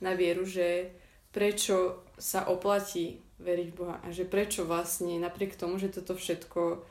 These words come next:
aj že, že z toho veľa prečítala, aj veľa akoby to študuje, že prečo ti dáva napríklad zmysel spoločenstvo? Čo pre teba spoločenstvo znamená? Že prečo v ňom si?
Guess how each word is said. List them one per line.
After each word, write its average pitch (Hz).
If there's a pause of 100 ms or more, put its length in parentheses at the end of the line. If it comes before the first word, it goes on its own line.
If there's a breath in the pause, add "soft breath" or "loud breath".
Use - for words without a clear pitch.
(360 loud breath)
aj 175 (120)
že, 185
že 180
z 180
toho 190
veľa 175
prečítala, 180
aj 180
veľa 175 (140)
akoby 180
to 175
študuje, 170
že 190 (640 loud breath)
prečo 220
ti 247
dáva 196
napríklad 196
zmysel 185 (560)
spoločenstvo? - (120)
Čo -
pre 240
teba 233
spoločenstvo 196
znamená? 175 (1160 soft breath)
Že 196
prečo 214
v 190
ňom 185
si? 175